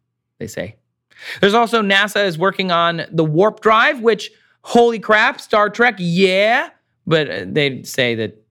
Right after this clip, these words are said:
it do-, probably doesn't work yet. But that's the Eagle Lab. They're working on it at the Johnson Space Center in Texas. They say it might work. And essentially what'll happen is it'll create a field around the ship and allow it to move through that field. But they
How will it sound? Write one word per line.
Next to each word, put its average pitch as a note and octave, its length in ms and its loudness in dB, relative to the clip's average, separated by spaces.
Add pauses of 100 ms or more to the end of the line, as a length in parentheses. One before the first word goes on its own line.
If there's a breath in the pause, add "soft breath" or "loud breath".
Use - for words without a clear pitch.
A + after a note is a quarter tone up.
it G2 160 -14
do-, F#2+ 100 -8
probably F#2+ 280 -6
doesn't F#2 240 -10
work F2 200 -12
yet. F2+ 220 -14 (600)
But C#3 120 -2
that's F3 200 0
the E3+ 100 -6
Eagle E3 320 -2
Lab. C3 240 0
They're D3 120 -2
working D3+ 300 -4
on C#3 140 -2
it C3 80 -2
at B2 100 -8
the - 80 -10
Johnson B2 320 -4
Space A2+ 260 -4
Center G#2+ 200 -6
in G#2 60 -8
Texas. G#2 420 -6 (220 loud breath)
They F#3 80 2
say A#3 140 0
it G3+ 80 -4
might G#3 320 -2
work. - 460 -4 (480)
And F3 140 2
essentially A3 440 0
what'll F3+ 280 -2
happen G3+ 340 -2
is F3+ 240 -2
it'll F3+ 260 -2 (140)
create G3 240 2
a F3+ 60 -4
field G#3 500 -2
around F3+ 380 -2
the E3+ 60 -4
ship A#3+ 300 -2
and F3+ 80 -6
allow F#3 280 -2
it D#3 140 -10
to E3+ 100 -4
move F#3+ 280 -2
through F#3+ 160 -2
that E3+ 220 -4
field. A3+ 340 0 (380 loud breath)
But - 420 -2 (160)
they D#3+ 460 -4